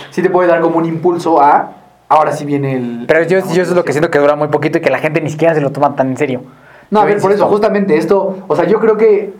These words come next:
Speaker 1: un, un cambio significativo no puede basarse en la motivación y tiene que estar basado en un sistema. O sea, y tal cual un sistema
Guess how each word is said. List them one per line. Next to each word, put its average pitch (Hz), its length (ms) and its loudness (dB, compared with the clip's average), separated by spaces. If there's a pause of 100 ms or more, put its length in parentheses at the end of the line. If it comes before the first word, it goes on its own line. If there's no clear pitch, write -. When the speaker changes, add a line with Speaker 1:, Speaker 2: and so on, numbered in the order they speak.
(140)
Speaker 1:
un, 202 260 0
un 226 220 0
cambio 196 300 0
significativo 156 920 -2
no 165 260 -2
puede 160 480 0 (320)
basarse 143 500 0
en 143 60 -2
la 131 80 0
motivación 123 640 -4
y - 40 -6
tiene 143 140 -2
que 143 60 -2
estar 139 160 0
basado 139 240 0
en 139 60 -6
un 135 120 -8
sistema. 113 520 -14 (300)
O 143 100 -2
sea, 131 360 -4
y 165 120 -10
tal 143 200 -2
cual 180 240 2
un 196 100 -2
sistema 180 760 -2